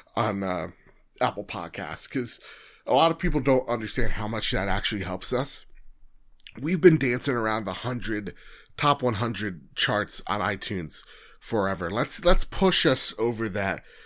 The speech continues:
that, that, that, that hill. Let's, let's get us to double digits here, 'cause that would be really awesome. And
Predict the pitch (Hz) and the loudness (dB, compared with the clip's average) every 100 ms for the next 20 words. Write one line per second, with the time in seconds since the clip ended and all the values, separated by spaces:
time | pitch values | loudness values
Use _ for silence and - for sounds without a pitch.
0 | - - 87 87 69 90 90 - 82 76 | -20 -6 -2 0 0 -2 -2 -2 -4 -4
1 | - 95 67 - - 95 85 - - - | -6 -8 -6 -4 -2 -2 8 10 10 6
2 | - 117 - 117 117 - - 170 147 - | -2 -2 -2 0 0 0 0 0 0 -2
3 | - 104 110 92 85 92 87 82 - 90 | -2 -2 -2 -4 -4 -4 -6 -8 -8 -8
4 | 69 - - 95 110 95 101 80 90 90 | -8 -12 -6 -4 -4 -4 -6 -4 -4 -4
5 | 78 69 - 78 71 78 | -6 -6 -8 -12 -12 -14